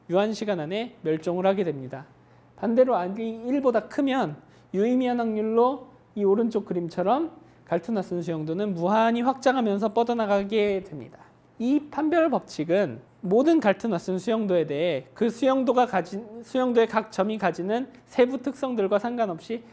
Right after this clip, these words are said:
반드시 성립하는 원리이기 때문에 우리가 찾는 두 번째 보편적 원리라고 할 수 있는 것입니다. 지금부터 이 두 번째 판별법을 이용해서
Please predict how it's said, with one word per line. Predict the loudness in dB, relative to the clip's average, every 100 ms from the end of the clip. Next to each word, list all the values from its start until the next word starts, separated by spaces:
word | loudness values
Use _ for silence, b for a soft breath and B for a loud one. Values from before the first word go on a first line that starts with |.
| B B
반드시 | 0 2 2 0 -2 -2
성립하는 | -2 -2 -2 0 0 0
원리이기 | 0 0 -2 -6
때문에 | -6 -4 -4 -6 -8 B B
우리가 | -6 -2 0
찾는 | -2 -4 -2 -4 -6 B B
두 | -4 4
번째 | 4 4 2 0 -2 -14 -10
보편적 | -8 -2 -2 0 0 2
원리라고 | 0 0 -2 -2
할 | -2
수 | -4 -4
있는 | -4 -4
것입니다. | -8 -8 -12 -12 -14 -16 -10
지금부터 | -4 0 0 2
이 | 0 0
두 | 0
번째 | 2 2 0
판별법을 | -2 0 2 2 0 -2 -2
이용해서 | -4 -4 -4 2 2 0